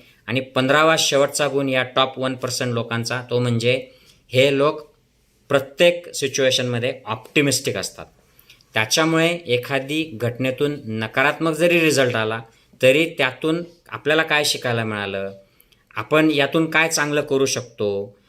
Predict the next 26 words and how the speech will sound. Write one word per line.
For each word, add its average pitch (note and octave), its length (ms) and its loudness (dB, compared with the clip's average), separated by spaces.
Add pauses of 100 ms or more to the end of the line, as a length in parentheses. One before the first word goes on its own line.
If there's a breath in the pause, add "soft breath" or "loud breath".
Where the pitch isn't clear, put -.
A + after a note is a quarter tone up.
(340 soft breath)
असे D#3+ 480 2
ते F3+ 100 2
आशावादी C#3+ 840 0
असतात. A2+ 400 -4 (300)
ते C3 100 2
निराशावादी C3+ 760 0
नसतात, B2 380 -4 (140)
ते B2 80 -6
सकारात्मक A#2 840 -6 (240)
आणि A#2 380 -2 (360)
ऑप्टिमिस्टिक B2+ 760 -2 (100)
असे A2+ 200 -2
लोक G#2 200 -2
असतात. F#2 240 -12 (540 soft breath)
I B2 140 0
hope D#3 240 4
हे D3 200 4
पंधरा C#3 420 2
गुण C#3+ 260 2 (280)
टॉप A#2+ 220 -4
वन B2+ 200 -2
पर्सेंट B2 480 -2
सक्सेसफुल A2+ 560 -6
लोकांचे, A2+ 640 -4 (320 loud breath)
यातून B2 320 -6
तुम्हालाही C#3+ 920 0